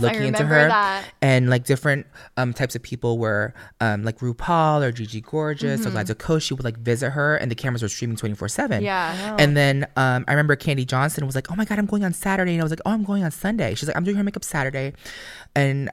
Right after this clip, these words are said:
Speaker 2: I was like, "I'm doing her makeup Sunday." So I would watch the live stream,
Speaker 3: Mm.
Speaker 2: and my producer, Fabian, and Peter were keeping an eye as I was, like, filming Face Forward. I was like, Watch the fucking
Speaker 1: Yeah.
Speaker 2: cameras
Speaker 1: <laughs>
Speaker 2: and look. And I was like, "Peter,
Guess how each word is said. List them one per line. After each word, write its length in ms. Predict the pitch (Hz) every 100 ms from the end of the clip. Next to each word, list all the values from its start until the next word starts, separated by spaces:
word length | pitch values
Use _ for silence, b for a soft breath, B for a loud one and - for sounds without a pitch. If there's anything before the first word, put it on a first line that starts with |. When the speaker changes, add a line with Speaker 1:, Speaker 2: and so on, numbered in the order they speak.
| -
Speaker 2:
I 40 |
was 100 | 131
like, 120 | -
"I'm 60 | 139
doing 120 | 156
her 80 | 156
makeup 200 | 143 131
Sunday." 160 | 160 127
So 120 | 143
I 40 | -
would 120 | 131
watch 420 | 123 120 139 -
the 80 | 147
live 300 | 120 107 123
stream, 480 | - - 101 104 113 -
Speaker 3:
Mm. 300 | 180 190 190
Speaker 2:
and 360 | 135 127 123 123
my 160 | 135 127
producer, 680 | 151 139 131 - 120 120
Fabian, 720 | 123 - 143 147 123 107 110 139 B B
and 180 | - 120
Peter 600 | - - 180 202 127 113 B B -
were 80 |
keeping 380 | 127 135 139 131
an 80 | 120
eye 300 | - 156 139
as 240 | 110 120
I 120 | - 127
was, 220 | 135 131
like, 120 | 123
filming 220 | 143 135
Face 240 | 127 120 -
Forward. 280 | 156 156 135
I 40 |
was 80 | 120
like, 140 | 113 B B
Watch 340 | 113 135 156 -
the 80 | 160
fucking 260 | 156 -
Speaker 1:
Yeah. 100 | 233
Speaker 2:
cameras 460 | 220 151 147 147 320 330
Speaker 1:
<laughs> 140 | -
Speaker 2:
and 280 | 147 131 -
look. 300 | 143 165 190 - B B _
And 200 | 165 160 -
I 60 |
was 100 | 143
like, 120 | 143 B B B _ -
"Peter, 500 | - 160 160 175